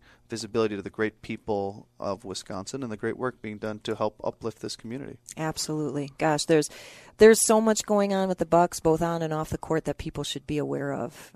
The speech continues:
Speaker 2: You know, so besides supporting the organization on the court by going to games and spreading the hashtag fear the deer all over social media every chance we get,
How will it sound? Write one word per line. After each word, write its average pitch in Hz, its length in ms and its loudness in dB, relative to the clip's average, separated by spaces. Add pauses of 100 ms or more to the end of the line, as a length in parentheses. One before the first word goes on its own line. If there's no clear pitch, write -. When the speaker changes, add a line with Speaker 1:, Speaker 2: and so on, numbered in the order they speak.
Speaker 2:
You 160 60 -14
know, 147 240 -12
so 147 240 0
besides 190 720 2
supporting 170 480 2
the 156 100 -2
organization 143 640 -2
on 156 240 0
the 202 80 0
court 135 500 -2
by 135 160 0
going 143 360 -4
to 160 120 -6
games 160 460 -4
and 143 160 -4
spreading 147 600 0
the 139 320 -4 (380)
hashtag 165 500 4
fear 170 280 4
the 156 120 2
deer 165 440 6
all 156 240 8
over 156 120 2
social 160 360 0
media 165 420 2
every 156 160 -2
chance 156 320 -4
we 160 80 -2
get, 151 240 2